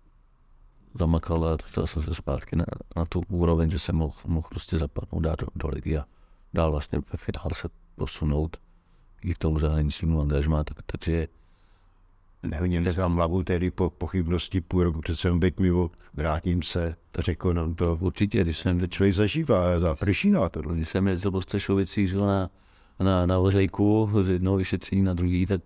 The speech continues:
Speaker 1: tak člověk vůbec nepřemýšlí ani o fotbale, ale, ale přemýšlí o tom dalším životě, že jo. A, a tam, tam vlastně, eh,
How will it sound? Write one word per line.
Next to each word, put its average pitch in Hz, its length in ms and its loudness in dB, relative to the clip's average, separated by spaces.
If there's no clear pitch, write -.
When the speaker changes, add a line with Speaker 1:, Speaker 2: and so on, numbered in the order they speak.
Speaker 1:
tak 87 200 -4
člověk 87 360 -2
vůbec 90 580 -4
nepřemýšlí 87 520 0
ani 92 180 4
o 85 80 0
fotbale, 87 460 0
ale, 92 200 2
ale 87 260 -2
přemýšlí 85 440 0
o 85 100 2
tom 92 200 2
dalším 87 320 2
životě, 87 360 0
že 73 120 -8
jo. - 180 -8
A, 76 140 -4
a 80 380 2
tam, 90 420 0
tam 82 180 -2
vlastně, 87 440 -2
eh, 82 60 2